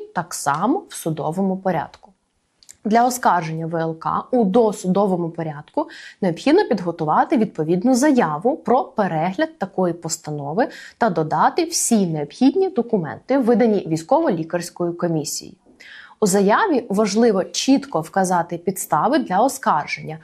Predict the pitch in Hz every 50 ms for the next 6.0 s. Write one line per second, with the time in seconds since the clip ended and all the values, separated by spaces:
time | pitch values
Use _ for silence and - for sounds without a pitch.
0 | - - - _ 190 170 - - - 233 320 330 320 269 220 - - _ _ _
1 | - 330 285 220 196 190 196 202 196 - 196 185 185 190 185 190 185 - 220 233
2 | 220 - 208 165 - - 196 202 208 202 190 180 175 170 170 165 - - 180 180
3 | - - 208 196 185 170 175 170 165 - 170 175 175 - - - 185 160 151 143
4 | - - - 170 233 294 311 294 226 226 220 214 202 165 156 160 139 139 170 214
5 | 247 226 208 214 208 185 190 196 190 185 190 190 180 170 151 131 123 127 -